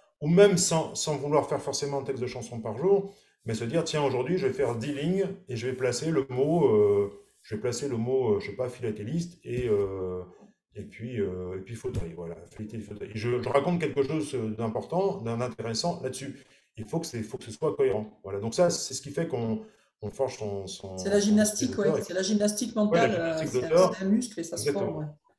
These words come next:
Speaker 2: La créativité, c'est un muscle, en fait, oui. Plus on l'exerce et mieux on, et mieux on l'exerce.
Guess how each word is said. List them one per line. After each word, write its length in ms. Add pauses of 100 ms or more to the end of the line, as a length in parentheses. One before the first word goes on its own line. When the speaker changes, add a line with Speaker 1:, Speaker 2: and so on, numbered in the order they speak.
(460)
Speaker 2:
La 60
créativité, 500
c'est 220
un 100
muscle, 260
en 60
fait, 280
oui. 100 (120)
Plus 140
on 60
l'exerce 480
et 180
mieux 280
on, 520
et 60
mieux 120
on 60
l'exerce. 560